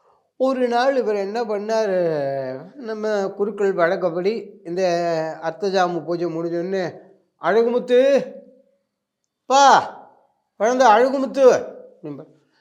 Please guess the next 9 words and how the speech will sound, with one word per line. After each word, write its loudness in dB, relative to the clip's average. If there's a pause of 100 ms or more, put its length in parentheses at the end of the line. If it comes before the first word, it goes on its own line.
(120)
நேரா 0
இவர் 2
போய் -4
நிப்பார், -8 (160)
கொடுத்துருவார் -10
அவர். -18 (400)
அன்னைக்குன்னு -8
பார்த்து -4
நம்ம -4